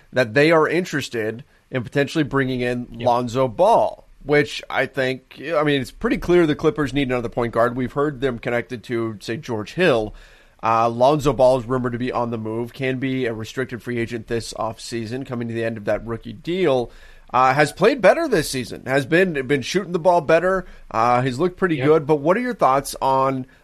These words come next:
Speaker 1: a Clippers trade for Lonzo Ball? Is that something that is workable? And can they maybe kill two birds with one stone here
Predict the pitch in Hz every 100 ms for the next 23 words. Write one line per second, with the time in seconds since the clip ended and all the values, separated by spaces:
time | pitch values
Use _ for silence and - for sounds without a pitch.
0 | - 127 - 185 185 160 - 160 147 135
1 | 131 135 123 113 156 156 - 160 147 165
2 | - 151 139 147 127 120 123 - 120 170
3 | 247 - 135 139 143 151 139 170 220 247
4 | 139 131 131 135 139 131 - - - -
5 | - - - 131 127 131 - 139 127 143
6 | 131 135 127 131 113 - 170 233 131 113
7 | 107